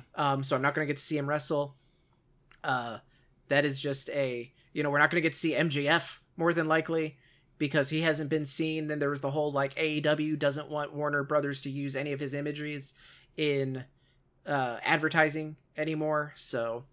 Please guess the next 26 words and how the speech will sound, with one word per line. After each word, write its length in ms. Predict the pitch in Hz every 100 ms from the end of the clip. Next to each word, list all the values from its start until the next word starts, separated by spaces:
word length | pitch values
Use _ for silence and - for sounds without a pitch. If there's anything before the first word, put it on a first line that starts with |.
| _ - _ _ _ -
yeah, 280 | 131 117 113
that's 280 | 135 135
a 80 | 151
lot 240 | 143 165 185
of 60 |
heavy 220 | 185 180 165
hitters 300 | 170 147 135
that 120 | 143
we're 100 | 139
gonna 180 | 143 139
miss 180 | 135 151
out 140 | 135
on. 160 | 120 139
But 180 | 208
they 80 | 202
did 140 | 196 185
announce 280 | 165 151 -
some 80 |
cool 160 | 139 147
stuff. 320 | - 135 135
That 140 | 143 170
Wardlow 400 | 185 170 165 151
versus 460 | 156 147 147 139 - - _
twenty 340 | - 180 180
security 520 | 180 160 - 156 151 147
guards, 600 | 151 147 139 139 -